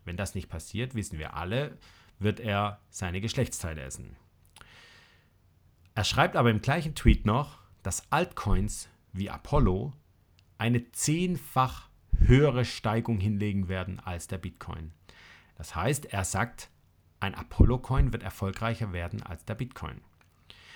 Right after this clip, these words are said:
Ein paar Tage später twittert er und sagt, dass dies das Jahr der Privacy-Tokens werden wird. Und er zählt sie auch auf und er schreibt, "Apollo, Monero, Zcash." Jetzt fängt er seine Aufzählung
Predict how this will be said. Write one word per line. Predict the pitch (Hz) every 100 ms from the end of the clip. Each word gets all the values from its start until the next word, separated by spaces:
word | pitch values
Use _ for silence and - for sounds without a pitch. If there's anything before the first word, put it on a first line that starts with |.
| - 113
Ein |
paar | 110 127
Tage | 120 120
später | - 107 107 127
twittert | - 147 143 127
er | 143
und | 151
sagt, | 127 123 - - - _ _ _ _ _ -
dass | 98 -
dies | - 147 185 -
das | 143 -
Jahr | 113 123 143 127 - _ _ -
der | 95
Privacy-Tokens | - 123 151 113 87 - 85 85 -
werden | 87 80 76
wird. | 67 _ _ _ _ -
Und | 82
er | 80
zählt | - 95 87
sie | 90
auch | 71 85
auf | - 123
und | 110
er | 104
schreibt, | - 98 98 - - _
"Apollo, | - - - 147 156 160 -
Monero, | 104 98 101 113 117 120
Zcash." | - - 95 82 - 85 - - _ _ _ _ _ _ _ _ _ _ _ _
Jetzt | - 95 -
fängt | 135 175 -
er | 120 127 160 -
seine | - 107 -
Aufzählung | 123 151 - - 117 113 143